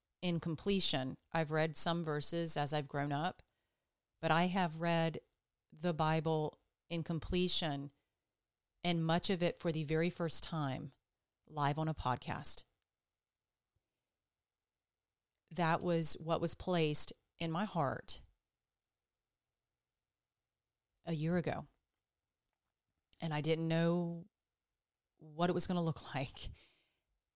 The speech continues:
And it has been far greater than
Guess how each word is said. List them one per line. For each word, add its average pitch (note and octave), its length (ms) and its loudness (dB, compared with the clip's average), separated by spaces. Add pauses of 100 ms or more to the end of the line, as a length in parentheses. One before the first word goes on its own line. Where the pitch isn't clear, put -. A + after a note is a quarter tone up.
(160)
And D#3 420 2
it E3 140 2
has D#3+ 320 0
been D#3 480 0 (3000)
far E3+ 600 4 (840)
greater E3 560 2
than D#3 200 -6